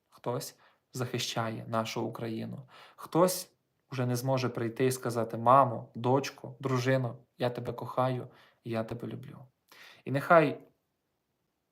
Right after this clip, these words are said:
якомога частіше наше серце плаче і б'ється з радості, а не з горя. А для цього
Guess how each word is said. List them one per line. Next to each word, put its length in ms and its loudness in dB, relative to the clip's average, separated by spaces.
якомога 520 0
частіше 720 -4
наше 300 -2
серце 460 2
плаче 500 2
і 160 -8
б'ється 580 -2
з 140 -6
радості, 580 2
а 120 -6
не 100 -4
з 100 -6
горя. 340 -6
А 120 0
для 140 -2
цього 420 0